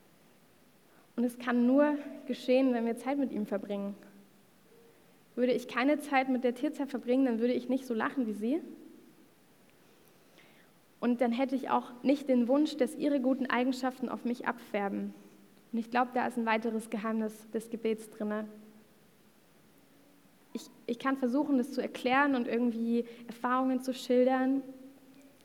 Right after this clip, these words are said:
Es wird aber nicht das Gleiche sein, wie wenn du diese Erfahrungen selber machst, wenn du selber Gemeinschaft mit Gott hast.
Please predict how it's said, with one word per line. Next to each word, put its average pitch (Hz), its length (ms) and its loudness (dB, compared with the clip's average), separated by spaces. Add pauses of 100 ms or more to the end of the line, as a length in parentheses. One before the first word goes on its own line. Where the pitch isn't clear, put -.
Es - 120 -12
wird 233 120 2
aber 247 160 2
nicht 240 180 0
das 233 120 -6
Gleiche 247 440 2
sein, 226 260 0
wie 226 120 -2
wenn 226 140 -4
du 226 60 0
diese 214 200 -4
Erfahrungen 233 580 -2
selber 220 200 -4
machst, 214 300 -8
wenn 220 100 -4
du 220 80 -4
selber 226 300 -2
Gemeinschaft 220 500 -6
mit 208 140 -8
Gott 208 200 -10
hast. - 220 -12